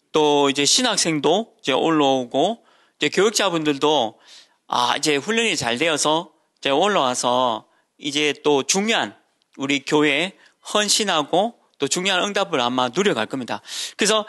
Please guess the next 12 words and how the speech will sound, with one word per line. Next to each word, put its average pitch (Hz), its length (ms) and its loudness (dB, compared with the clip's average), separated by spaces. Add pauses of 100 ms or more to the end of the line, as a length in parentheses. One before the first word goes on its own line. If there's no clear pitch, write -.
(540)
우리 208 240 2
후대를 302 560 2
위해서 185 340 2
저도, 143 680 0 (800)
아, 143 140 2
우리 180 260 2
후대가 277 440 0
어떻게 214 400 -2
잘 165 460 -2
크고 240 680 2
올라와야 185 480 2
되고, 143 640 0